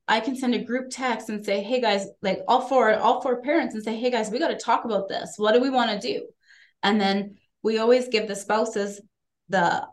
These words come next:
the out. If they do not wanna come, like, do not wanna talk about it, okay, understandable. For, for multiple reasons, they might not agree. I do know that my husband does not always agree with my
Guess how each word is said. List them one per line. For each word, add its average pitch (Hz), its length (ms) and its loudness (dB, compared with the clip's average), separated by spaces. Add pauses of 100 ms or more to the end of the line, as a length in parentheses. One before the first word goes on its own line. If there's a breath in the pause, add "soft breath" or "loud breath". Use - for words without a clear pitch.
the 190 280 0
out. - 320 2 (120)
If - 120 -8
they 180 100 -6
do 202 260 -6
not 247 200 0
wanna 226 200 -2
come, 180 400 -4
like, 196 220 -2
do 202 100 -4
not 208 100 -4
wanna 285 160 -2
talk 202 300 -2
about 190 240 -2
it, 330 120 0
okay, 254 360 -2
understandable. 196 840 -4 (560 loud breath)
For, 226 300 0 (120)
for 339 140 2
multiple 453 460 0
reasons, 175 420 -2
they 180 120 -2
might 180 180 0
not 190 140 0
agree. 208 320 -2 (720 loud breath)
I 202 120 2
do 262 180 2
know 214 160 2
that 202 140 0
my 196 100 2
husband 185 440 0
does 180 120 -2
not 190 180 2
always 190 200 0
agree 233 260 -4
with 196 220 -4
my 170 420 0